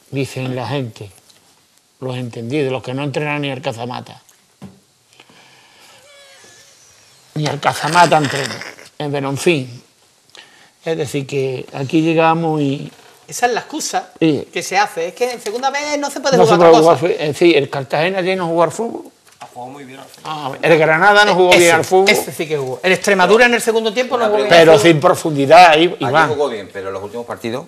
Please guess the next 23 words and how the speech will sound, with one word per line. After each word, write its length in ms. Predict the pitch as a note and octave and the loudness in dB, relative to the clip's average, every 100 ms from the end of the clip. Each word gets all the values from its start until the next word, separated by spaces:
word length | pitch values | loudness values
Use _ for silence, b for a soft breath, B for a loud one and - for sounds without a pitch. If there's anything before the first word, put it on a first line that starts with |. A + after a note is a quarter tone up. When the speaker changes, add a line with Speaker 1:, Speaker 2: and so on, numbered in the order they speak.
| _ - | _ -14
Speaker 4:
por 100 | F#2 | -12
las 80 | |
noticias 320 | F2 F#2+ G2+ F#2 | -10 -10 -10 -8
que 140 | F#2+ | -6
tengo 360 | A#2 A#2+ F2+ D#2+ | -6 -6 -6 -8
de 60 | E2 | -6
otra 140 | F2+ | -6
tertulia 420 | F2 D#2 G2 F2 | -6 -8 -8 -8
que 180 | E2+ E2+ | -8 -12
fui 240 | - G#2 G2+ | -10 -10 -8
y 20 | |
demás, 340 | F2+ F2+ A#2 | -8 -8 -8
que 60 | F#2 | -10
habían 180 | F2+ F2 | -10 -8
hablado 240 | F2+ F2 | -6 -6
con 120 | F2 E2+ | -8 -12
gente 260 | F#2 F2 | -12 -8
de, 200 | E2+ E2 C2 | -8 -8 -10
de 200 | E2+ E2 | -12 -14
Cartagena, 420 | D#2 E2+ F#2 A2+ | -14 -14 -14 -10
por 120 | E2+ | -10
lo 40 | E2 | -10
visto 340 | - - | -12 -16